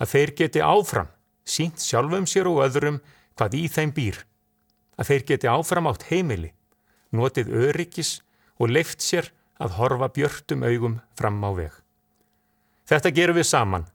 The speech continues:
við Íslendingar. Já, við gefumst ekki upp.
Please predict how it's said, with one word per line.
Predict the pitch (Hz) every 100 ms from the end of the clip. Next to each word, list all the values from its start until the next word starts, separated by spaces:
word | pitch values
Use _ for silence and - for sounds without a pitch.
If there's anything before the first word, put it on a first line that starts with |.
| _
við | - 113 107
Íslendingar. | - 101 104 92 95 - _ _ _ _ _ _ _ _ -
Já, | 117 127 156 - _ _ _ _ _ _ _ _ _ _ _ 127
við | 120 -
gefumst | 139 139 147 - - -
ekki | - 104 _ - 98 _ -
upp. | 90 - _